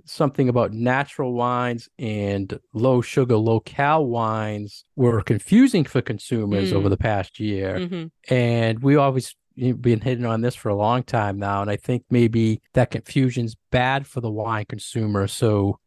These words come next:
Speaker 1: this natural wine movement, I still hear it's taking off. Uh, I've seen more retail shops open focusing on that, but I just
Speaker 2: We've
Speaker 1: don't
Speaker 2: definitely
Speaker 1: see it.
Speaker 2: seen a significant interest in orange wine, in natural wine.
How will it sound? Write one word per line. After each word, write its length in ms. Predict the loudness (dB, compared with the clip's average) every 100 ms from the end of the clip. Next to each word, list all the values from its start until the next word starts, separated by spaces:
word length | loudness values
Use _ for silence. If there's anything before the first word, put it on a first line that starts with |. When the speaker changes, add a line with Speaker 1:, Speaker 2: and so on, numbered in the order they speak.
| -2
Speaker 1:
this 180 | -2 2
natural 440 | 0 0 -2 -2
wine 280 | 2 2 2
movement, 320 | 0 -2 -2
I 40 | -4
still 500 | -6 -4 0 -2 -4 -14 -6
hear 360 | 0 4 4
it's 120 | 4 0
taking 400 | 0 0 0 0
off. 420 | 2 2 2 -2 _
Uh, 180 | -4 -2
I've 200 | -4 -4
seen 380 | -2 0 -2 -2
more 260 | 2 4 4
retail 400 | 2 2 0 -2
shops 320 | 0 -2 -2
open 420 | 2 2 2 -4 -2
focusing 580 | -2 -2 -2 -6 -4 -2
on 220 | 0 2
that, 360 | 2 2 0 -2 -10
but 160 | -6
I 60 | -6
just 100 | 0
Speaker 2:
We've 220 | 2 2
Speaker 1:
don't 160 | 0 0
Speaker 2:
definitely 380 | 0 -4 -4 -2
Speaker 1:
see 80 | -2
it. 40 |
Speaker 2:
seen 440 | -2 -6 -8 -12 -16 _
a 120 | -4
significant 1200 | -4 -6 -6 -2 -2 0 2 2 2 -2 -6 -8 -4
interest 600 | -6 -4 -4 -4 -6 -10 _
in 260 | 0 0 2
orange 360 | 2 2 0
wine, 540 | -2 -2 0 -2 -4 -6
in 200 | -6 -2
natural 480 | 0 0 -2 -4 0
wine. 420 | 2 2 2 -2